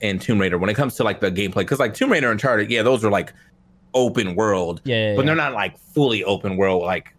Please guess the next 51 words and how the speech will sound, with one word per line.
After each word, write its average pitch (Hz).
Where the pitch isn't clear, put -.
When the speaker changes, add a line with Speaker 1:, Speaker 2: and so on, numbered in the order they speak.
Speaker 1:
Far 117
Cry 98
is, 80
where 92
you 95
can 104
literally 110
go 98
anywhere 98
on 90
the 87
map. 85
So -
Speaker 2:
Sure. 80
Okay. 131
Speaker 1:
yeah. 76
Speaker 2:
Well, 120
in 127
that 156
case, 131
I'll 120
probably 113
pass 107
it. 104
I, 113
I'll -
Speaker 1:
You, -
you -
Speaker 2:
watch, -
Speaker 1:
didn't 101
like 95
Speaker 2:
I'll -
Speaker 1:
Far 110
Cry, 143
or 120
you 127
didn't 135
like, 123
uh, 98
you 107
didn't 113
like, 110
uh, 98
Tomb 131
Raider, 156
or 95
Speaker 2:
Uh, 78
Speaker 1:
well, 151
you 349
like 381
Uncharted. -